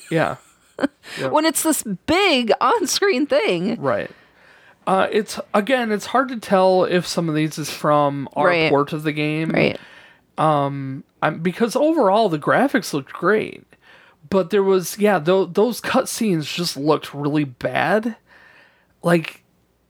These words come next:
Speaker 2: they were, they
Speaker 1: I mean
Speaker 2: were intentionally pixelated, but it was, like, beyond the intentional. Like, it was, it was unintentional low quality,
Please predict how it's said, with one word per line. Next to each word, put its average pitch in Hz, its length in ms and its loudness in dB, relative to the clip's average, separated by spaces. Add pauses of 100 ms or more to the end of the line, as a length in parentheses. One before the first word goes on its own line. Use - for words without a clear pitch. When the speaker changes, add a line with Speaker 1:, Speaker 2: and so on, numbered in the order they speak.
(460)
Speaker 2:
they 175 240 -2
were, 180 540 2 (200)
they 220 140 -2
Speaker 1:
I - 40 -2
mean 311 80 2
Speaker 2:
were 339 120 2
intentionally 302 800 0
pixelated, 156 760 0
but 185 160 0
it 180 100 0
was, 220 240 0
like, 202 180 0 (540)
beyond 208 640 2
the 202 120 0
intentional. 143 880 -2 (300)
Like, 180 180 2
it 214 120 2
was, 185 340 -2 (400)
it 214 60 4
was 202 340 0
unintentional 202 880 0
low 165 200 2
quality, 151 760 0